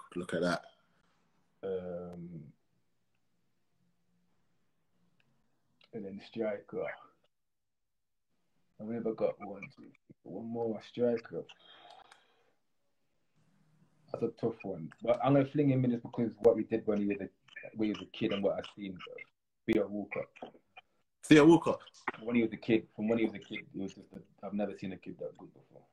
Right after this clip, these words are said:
Speaker 1: Yeah. Uh, how good was he as a, as a kid?
Speaker 2: It was mad. I went up there, South, signed for Southampton in the first training session. I just seen, he was a year younger, so he was still at school, and I just see this boy just
Speaker 1: Mm.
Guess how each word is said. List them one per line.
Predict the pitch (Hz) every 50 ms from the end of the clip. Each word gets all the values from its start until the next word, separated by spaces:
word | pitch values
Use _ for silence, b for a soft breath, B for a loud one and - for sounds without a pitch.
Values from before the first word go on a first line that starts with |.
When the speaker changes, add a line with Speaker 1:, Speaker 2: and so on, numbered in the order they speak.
| _ _ _ _ _ _ _ _ _ -
Speaker 1:
Yeah. | 107 101 95 87 82 85 - - _ -
Uh, | 101 - - _ -
how | 135 170 220
good | 220 214 - 196 160
was | 165 151 143
he | - 104 95 90 92 -
as | - 98 87 -
a, | 95 95 - 98
as | 92 -
a | 92 -
kid? | - 92 - - _ _ _ _ _ _ _ _ _ _ _ _ _ _ _ _ _ _ _ -
Speaker 2:
It | - - - - - - _ _ _ _ _ _ _ _ _ _ _ _ _ _ _ _ _ -
was | 90 95
mad. | 98 104 110 107 104 - - 98
I | 98
went | 95 98 110 110 110
up | 113 - -
there, | 107 107 104 98 95 - - - - - - _ _ _ - - -
South, | - 104 101 - - _
signed | - 117 117 110
for | - -
Southampton | - 110 101 - - 113 113 107 - 101
in | 98 98
the | 92
first | - - 110 107 - -
training | - 113 110 107 98 - -
session. | 98 98 - - 95
I | 95
just | 92 95 - -
seen, | 107 101 98 98 -
he | 107 110
was | 110 107
a | 107
year | 104 113 110
younger, | 107 104 110 110 104 98
so | - -
he | 98
was | 101 98 -
still | - 113 101
at | 92 - -
school, | - - 113 107 98 95
and | 90 92
I | 90 92
just | 98 - _
see | - 104
this | 95 85 87 - -
boy | 104 101 101 98
just | 95 92 - - _ _ - _ _ _ _ _ _ _ _ _ _ _ _ _ -
Speaker 1:
Mm. | 110 104 101 92 87